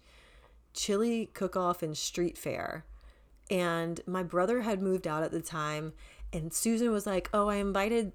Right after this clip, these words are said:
Sam and, you know, the guys from the Luna. They're supposed to come meet too." And I was like, "Uh, whatever. That sounds good. I'm gonna meet Kevin. We're gonna have so much fun." Like, I was just focused on going there and having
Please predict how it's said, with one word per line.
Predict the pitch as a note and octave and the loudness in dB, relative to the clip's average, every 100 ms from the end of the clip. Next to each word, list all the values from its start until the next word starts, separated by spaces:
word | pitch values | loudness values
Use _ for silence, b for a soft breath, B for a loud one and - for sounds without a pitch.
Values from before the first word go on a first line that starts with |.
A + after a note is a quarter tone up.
| - | -4
Sam | - - F3 E3+ F3 E3 E3 E3 - | -2 0 2 2 2 2 0 -2 -4
and, | D#3+ D3+ D3+ D#3 D3+ D3+ D#3 B B B - | -6 -4 -2 -2 -4 -4 -8 B B B -4
you | F#3 | 0
know, | E3 D#3+ | 4 4
the | D#3+ | 2
guys | F3+ F3+ E3+ | 0 0 0
from | F#3+ | 0
the | F#3 | 0
Luna. | F#3 E3 D#3+ D#3+ D3+ D3+ | 2 2 2 0 0 0
They're | F3 F#3 | 2 2
supposed | F3+ - G#3+ G#3+ | 0 -2 -2 -4
to | |
come | - F3+ E3+ | -4 -4 -2
meet | F3 - | -2 -4
too." | - D3+ C#3+ D3 D3 B B B | -4 -2 2 2 0 B B B
And | F#3 | -2
I | F3+ | 0
was | F3+ F3+ | 2 2
like, | E3 - | 0 0
"Uh, | A3+ A3+ A3 - | 0 0 -2 -2
whatever. | C4 A#3 A3 G#3+ G#3+ G#3 | 0 2 2 2 2 0
That | G#3 | 0
sounds | - B3 A3 | -2 0 -2
good. | G3 F#3+ F#3+ F#3+ F#3+ | 0 4 6 6 4
I'm | G#3+ | 2
gonna | A#3 | 2
meet | A#3+ A#3 - | 2 0 -2
Kevin. | - G#3+ G#3+ G#3 G#3 | -4 -2 0 0 0
We're | G#3+ | -2
gonna | B3 | -4
have | A#3 | -4
so | A3+ | -2
much | A3+ A3 - | -2 -4 -4
fun." | - G3 G3 F#3+ | 0 2 2 0
Like, | F3 - | -2 -2
I | G3 | -4
was | G#3 | -2
just | A3+ A#3 - | -2 -6 0
focused | G3 G3 A3 G#3+ | 0 2 0 -2
on | G3 | -2
going | F#3 F#3 F#3 | 0 0 0
there | F#3 | 0
and | F3 | 0
having | F3 D#3+ D3+ | -2 -6 -8